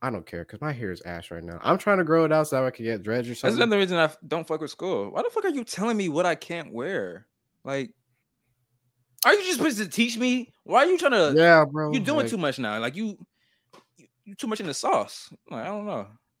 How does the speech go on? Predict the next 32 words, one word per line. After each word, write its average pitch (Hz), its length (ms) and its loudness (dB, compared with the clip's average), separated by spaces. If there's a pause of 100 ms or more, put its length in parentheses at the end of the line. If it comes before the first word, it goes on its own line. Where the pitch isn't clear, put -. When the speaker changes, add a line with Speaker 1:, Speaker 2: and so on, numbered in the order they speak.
(380)
Speaker 1:
Like, - 240 -14 (380)
come 156 160 -14
on, - 200 -16
bro. 117 180 -20 (240)
Speaker 2:
No 165 140 0
do-rag, 214 440 4
bro. 208 100 8
I 208 40 8
got, 208 220 6
I'm 196 120 4
trying 220 160 4
to 202 60 4
my, 202 200 6
training 214 320 -2
my 208 140 6
ways. 202 640 8 (140)
Speaker 1:
<laughs> - 380 6
Speaker 2:
<laughs> - 0 - (1080)
Speaker 1:
That's 220 160 -2
another 247 140 -2
thing. 233 160 -2
Yeah, 202 120 -2
you 180 100 -4
couldn't 202 200 -10
wear, 190 240 -8
actually, 214 420 -10 (800)
the 165 80 -6
thing 226 200 -4
is, 214 300 -2
sh-, - 280 -20
uh, 135 380 -2
she, 190 320 -8